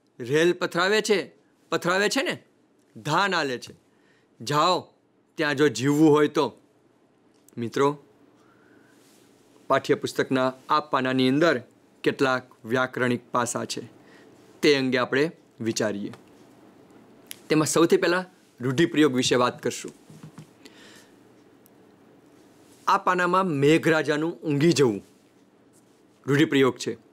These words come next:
એનો અર્થ થાય છે વરસાદ ન વરસવો. વાટો લાંબી પડવી, તેનો અર્થ થાય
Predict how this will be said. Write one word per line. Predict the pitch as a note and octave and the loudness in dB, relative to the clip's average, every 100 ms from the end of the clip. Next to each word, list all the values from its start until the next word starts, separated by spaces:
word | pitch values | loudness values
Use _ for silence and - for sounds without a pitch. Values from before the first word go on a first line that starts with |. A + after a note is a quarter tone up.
| _ | _
એનો | D3 C3+ | -2 0
અર્થ | C3+ C#3+ D3+ | 0 0 0
થાય | C#3 C#3+ | 0 -2
છે | C3+ D#3+ F3 - - | 0 -2 -4 -14 -8
વરસાદ | A#2 B2+ - C#3 C#3 D3 - _ | -2 -2 0 -2 -2 -4 -16 _
ન | A#2+ B2 | -4 0
વરસવો. | B2 A2+ A2+ - A2+ - _ - _ _ - _ _ - - - - - - - - | 0 0 -2 -4 -12 -12 _ -20 _ _ -20 _ _ -20 -20 -20 -20 -20 -20 -20 -4
વાટો | A#2+ D3 E3 G3 | 0 0 0 0
લાંબી | F3+ C#3 D3+ D#3 | 2 2 2 2
પડવી, | C#3+ A#2+ A2 - _ _ _ _ _ _ - | 2 -4 -6 -12 _ _ _ _ _ _ -4
તેનો | C3+ C3+ | 0 2
અર્થ | C3+ C3+ | 0 0
થાય | C3 C#3 D#3+ | -2 -2 -4